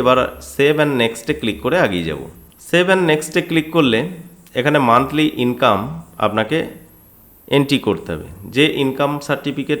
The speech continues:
আপনি প্রধানের কাছ থেকে নিয়েছেন সেটা যদি ইয়ারলি হয়ে থাকে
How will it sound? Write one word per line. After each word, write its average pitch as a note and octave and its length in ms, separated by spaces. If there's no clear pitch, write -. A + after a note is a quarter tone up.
আপনি B2+ 140
প্রধানের B2+ 420
কাছ B2+ 200
থেকে C3 220
নিয়েছেন A#2+ 340
সেটা B2+ 280
যদি B2 160
ইয়ারলি C3 420
হয়ে B2 180
থাকে A#2+ 200